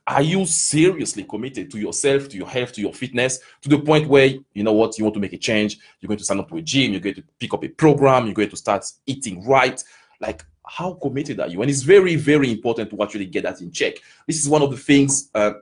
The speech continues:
we do in my program. I've got a program which is called Rise Academy. We'll talk about this later on. But it's just one of the things we do in the program. It's,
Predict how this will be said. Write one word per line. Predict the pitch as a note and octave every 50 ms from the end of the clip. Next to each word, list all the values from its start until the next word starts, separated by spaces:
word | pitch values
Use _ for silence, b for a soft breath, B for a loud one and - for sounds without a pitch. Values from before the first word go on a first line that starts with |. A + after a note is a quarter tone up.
| _ _ _ _ _ _ - - _ _
we | G2+ G#2+ A2
do | A#2 B2+
in | A#2 G#2
my | G#2 G2
program. | - G#2+ G#2+ A#2 C3 C3+ B2+
I've | G2+ F#2
got | A2 G#2 G2+
a | E2+
program | D#2+ A2 G#2 G2+ F#2+ F#2+
which | F2 -
is |
called | - F#2+ F2+ F2+ F2
Rise | F2+ F2+ F#2 F#2 - - -
Academy. | - - G#2+ - G#2 G#2 A#2 C3 C3+ B2
We'll | G#2 F#2+ F#2
talk | G2+ F#2+ -
about | F2+ E2+ F#2 F2
this | F2 E2+ - G2
later | F#2+ F#2 - A#2
on. | C#3 E3 F3 - b b b b b
But | b A#2+ -
it's | E3+ D#3 D3+
just | - D3+ C#3+ D3+
one | C#3+ C#3+ C3+
of | -
the | B2 G#2+
things | - - C#3+ B2+ G#2+
we | G#2+ G#2
do | A2+ A#2+
in | A2
the | G#2 -
program. | - C3+ D3+ D3 D#3+ D#3+ D#3
It's, | G#2+ G#2 G#2 - - - -